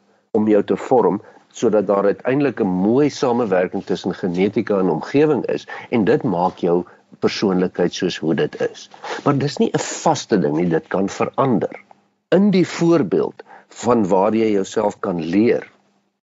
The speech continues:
om anders op te tree as wat jy is, deur byvoorbeeld gereeld toesprake te kan doen, al is jy skaam,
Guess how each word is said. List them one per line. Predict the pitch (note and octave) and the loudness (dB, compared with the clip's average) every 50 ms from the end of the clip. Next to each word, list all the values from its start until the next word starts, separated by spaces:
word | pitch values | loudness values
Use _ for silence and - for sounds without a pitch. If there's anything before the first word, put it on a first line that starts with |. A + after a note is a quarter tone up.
| _ _ _ _ | _ _ _ _
om | - - A2 G#2+ G#2+ - - | 0 0 2 2 0 -2 -2
anders | B2 C#3 C#3 D#3+ D#3 - - | 0 0 2 0 0 -2 -2
op | - A#2+ - - | -2 -2 -2 -2
te | - A#2+ G#2+ - | -2 -4 -4 -2
tree | - A#2 G2+ G#2 G2+ F2+ | -2 0 0 2 2 2
as | F2 F2+ - | 0 -2 -4
wat | F2 E2+ - - | -4 -4 -4 -2
jy | - - | -4 -4
is, | - - B2+ - - | 0 0 -2 -2 -2
deur | - F#2 F2+ E2 | -2 0 0 0
byvoorbeeld | D#2 D#2+ E2 - - - G2 E2 F#2 F2+ - | 0 -2 -4 -2 0 0 0 2 0 0 0
gereeld | - G2 F2 F#2+ F#2+ - - | -2 -2 0 0 0 0 -2
toesprake | - D3+ C#3 - - A2 G2 F#2 F2 - - F2 - | -2 -2 -2 -2 0 2 2 2 2 0 -2 -4 -4
te | - E2 D#2+ | -4 -6 -4
kan | - E2 D#2 D2 | -4 -4 -4 -2
doen, | - E2 E2 | -2 0 0
al | E2 F2 - | 0 0 0
is | - A#2 - - | -2 -4 -2 -2
jy | - D#2 D2 | -2 -2 -2
skaam, | - - - - - D#3+ C3 - | -4 -6 -4 0 0 2 2 0